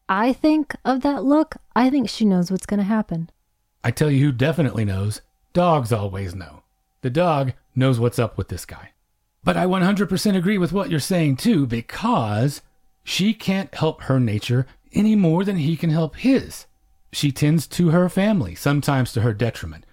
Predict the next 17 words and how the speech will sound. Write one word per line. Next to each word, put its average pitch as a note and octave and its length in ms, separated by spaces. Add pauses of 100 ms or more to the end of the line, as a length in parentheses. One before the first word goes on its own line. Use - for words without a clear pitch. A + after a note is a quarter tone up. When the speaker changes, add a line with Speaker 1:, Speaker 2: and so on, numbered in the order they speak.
(120)
Speaker 2:
She A3 360
knows G3+ 460
what D3 300
he C#3+ 380
is, G#2 340 (260)
but B2+ 120
allows C3 520
him F3 260
in A2+ 380 (460)
anyway. F#2+ 540 (500)
She D#3 320
is D3 160
just D#3+ 260
seeking F3 520
a C#3 60
deeper D3 480
understanding C3+ 1000